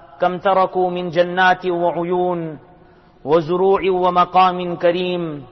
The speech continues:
ونعمة كانوا فيها فاكهين. وقال النبي صلى الله عليه وسلم: لا يزال من أمتي طائفة قائمين على الحق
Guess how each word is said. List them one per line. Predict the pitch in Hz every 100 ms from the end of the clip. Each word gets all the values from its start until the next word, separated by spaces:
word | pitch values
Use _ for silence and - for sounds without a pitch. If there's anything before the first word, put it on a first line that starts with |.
| - - - _ -
ونعمة | 147 175 196 165 180 175 180 175 170
كانوا | 170 170 170
فيها | - 180 165 165 160
فاكهين. | - 160 151 156 156 151 135 120 - - _ _ _ _ _ _ -
وقال | 131 165 175
النبي | 180 180 180 196
صلى | 180 185 180
الله | 180 185 175 180
عليه | 170 180 185 175
وسلم: | 175 175 190 185 175 170 156 - - - - - - -
لا | 139 175
يزال | 180 180 185 185
من | 185 185 185
أمتي | 190 185 180 180 180
طائفة | 180 185 180 190 190 185 185 180 170 - - - - _ -
قائمين | 170 185 185 190 196 185
على | 170 180
الحق | 185 185 180 -